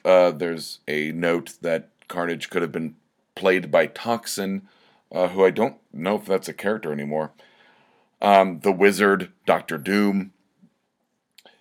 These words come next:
Even though the idea dump is, you would imagine, meant for original ideas,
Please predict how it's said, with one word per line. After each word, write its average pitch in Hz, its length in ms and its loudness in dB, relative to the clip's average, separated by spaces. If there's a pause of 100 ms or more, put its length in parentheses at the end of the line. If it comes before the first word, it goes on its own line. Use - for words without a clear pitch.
(280)
Even 175 380 2
though 117 280 8
the 117 180 2
idea 113 340 4
dump 104 460 0
is, 101 680 0 (140)
you 104 160 -2
would 107 100 2
imagine, 113 480 4
meant 98 220 0
for 95 400 4
original 95 500 2
ideas, 85 680 -2